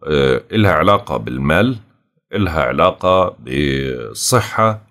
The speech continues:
إلها علاقة بالديون أو مستلزمات أو أشياء خاصة، البيت، آه، علاقاتك بأفراد العائلة،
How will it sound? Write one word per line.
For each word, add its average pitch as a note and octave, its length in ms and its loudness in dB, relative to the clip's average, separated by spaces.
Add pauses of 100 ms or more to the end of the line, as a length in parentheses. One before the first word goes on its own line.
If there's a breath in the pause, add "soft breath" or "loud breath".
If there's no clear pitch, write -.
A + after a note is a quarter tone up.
إلها F2 280 0
علاقة E2 800 0
بالديون D#2 1800 0 (160)
أو A#1+ 460 -6 (340)
مستلزمات E2+ 1000 0
أو - 300 -4
أشياء - 360 -2
خاصة، G2 720 -2
البيت، E2 640 0 (180)
آه، G1+ 200 -10
علاقاتك E2 640 -2
بأفراد E2 500 -2
العائلة، F#2 600 4